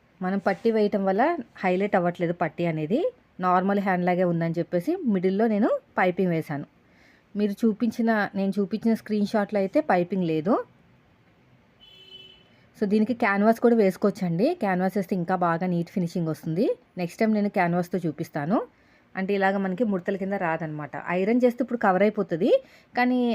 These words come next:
క్యాన్వాస్ వేసామనుకోండి ఇంకా బాగా వస్తదనమాట. ఇలా గోరుతో గీక్కును ఐరన్ చేసుకోవాలి. మనకి ముడతల కింద అనిపిస్తది. ఎందుకంటే క్లాత్ అనేది తా-, చాలా తేలిగ్గా ఉంది కదా. లేదంటే మీరు ఒరిజినల్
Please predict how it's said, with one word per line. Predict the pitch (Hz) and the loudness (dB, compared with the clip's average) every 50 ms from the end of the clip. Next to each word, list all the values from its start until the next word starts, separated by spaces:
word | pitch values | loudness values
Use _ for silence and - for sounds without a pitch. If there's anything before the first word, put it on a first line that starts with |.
| - - | -2 -2
క్యాన్వాస్ | - 220 214 214 214 233 240 233 233 | 0 0 2 4 4 4 4 4 2
వేసామనుకోండి | 220 208 220 202 196 190 185 175 185 175 170 175 | 0 0 0 0 0 0 -2 -2 -2 -2 -2 -2
ఇంకా | 180 175 190 196 | -2 0 0 0
బాగా | 180 180 165 160 156 170 156 | 0 0 0 -2 -2 -2 -4
వస్తదనమాట. | 147 - - 156 147 147 147 139 139 135 151 - - | -4 -6 -8 -10 -10 -10 -10 -10 -10 -10 -10 -10 -10
ఇలా | 170 160 170 170 | -8 -6 -6 -6
గోరుతో | 170 165 170 170 165 - 196 190 | -4 -2 -2 -2 -2 -2 -4 -6
గీక్కును | 170 165 170 165 - - 190 190 208 302 453 494 - - | -4 -4 -6 -6 -6 -6 -4 -2 0 -2 -2 -4 -8 -6
ఐరన్ | 175 170 170 165 165 165 | -4 -2 -2 -2 -2 -4
చేసుకోవాలి. | 156 151 147 - - 151 143 139 135 - - _ _ _ _ _ _ _ _ _ _ _ _ _ _ _ _ _ _ _ _ _ _ _ _ _ _ _ _ _ _ _ _ _ _ _ - | -4 -6 -6 -8 -10 -10 -8 -8 -10 -10 -14 _ _ _ _ _ _ _ _ _ _ _ _ _ _ _ _ _ _ _ _ _ _ _ _ _ _ _ _ _ _ _ _ _ _ _ -8
మనకి | 180 180 180 175 214 | -4 -4 -2 0 2
ముడతల | 202 190 180 180 - 196 | 2 2 2 2 0 0
కింద | 190 - 226 226 | 0 2 2 2
అనిపిస్తది. | 214 190 185 175 214 - - - 185 160 202 294 427 523 466 - _ - - | 2 2 2 0 -2 -2 -2 -2 -2 0 2 2 2 0 -2 -6 _ -10 -6
ఎందుకంటే | 180 175 175 180 214 202 202 196 233 240 233 202 185 175 | -4 -2 -2 -2 -2 -2 -2 0 0 0 0 0 -2 -2
క్లాత్ | - 196 180 170 180 175 - | -2 0 2 2 2 2 0
అనేది | 202 196 180 196 - | -2 -4 -4 -4 -2
తా-, | 214 180 165 - 165 | 0 0 0 -2 -4
చాలా | - 196 175 170 175 | -4 -2 -2 -2 -2
తేలిగ్గా | 175 - 180 165 170 170 165 185 185 | -2 -2 -2 -2 -2 -4 -2 -2 -2
ఉంది | 180 170 160 151 | 0 -2 -2 -4
కదా. | 175 170 233 330 440 403 | -4 -4 -4 -4 -2 -2
లేదంటే | 269 214 208 202 220 220 220 214 233 269 | -2 0 0 0 0 0 0 0 0 0
మీరు | 262 254 247 269 359 539 554 - _ _ - - - - _ _ _ - _ _ _ _ _ _ _ _ _ _ _ - - _ _ - - - | 0 2 2 0 0 -2 -2 -6 _ _ -20 -20 -20 -20 _ _ _ -20 _ _ _ _ _ _ _ _ _ _ _ -20 -20 _ _ -20 -14 -8
ఒరిజినల్ | 240 226 233 208 196 214 220 226 220 220 220 | -4 -4 -2 -2 -2 -2 -2 0 0 2 2